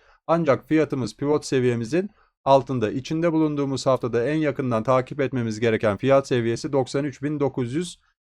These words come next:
sekiz. Düşüş başlamadan önce bize son uyarısını saatlik grafik vermişti. Fiyat tepeleri yükselirken R S I tepeleri bu yükselişi desteklemiyor demişti bize. Bakın şurası ve marketin değişim çizgisi ve oluşan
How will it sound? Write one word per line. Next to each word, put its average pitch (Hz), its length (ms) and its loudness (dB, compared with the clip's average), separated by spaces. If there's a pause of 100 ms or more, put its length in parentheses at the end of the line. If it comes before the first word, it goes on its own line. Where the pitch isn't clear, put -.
(140)
sekiz. 117 340 -4
Düşüş 156 340 -6
başlamadan 160 540 0
önce 143 300 -2
bize 151 200 0
son 160 240 -2
uyarısını 139 500 -2
saatlik 143 460 2
grafik 123 360 -2
vermişti. 151 680 0 (300)
Fiyat 156 300 4
tepeleri 127 360 0
yükselirken 131 720 -2
R 135 100 0
S 143 180 2
I 135 40 -2
tepeleri 113 420 -2
bu 143 100 -2
yükselişi 110 520 -4
desteklemiyor 131 840 -2 (500)
demişti 143 360 0
bize. 127 220 0
Bakın 151 300 2
şurası 147 580 0 (360)
ve 170 280 2
marketin 139 640 0
değişim 135 380 -2
çizgisi 147 460 -4
ve 147 100 2
oluşan 160 500 0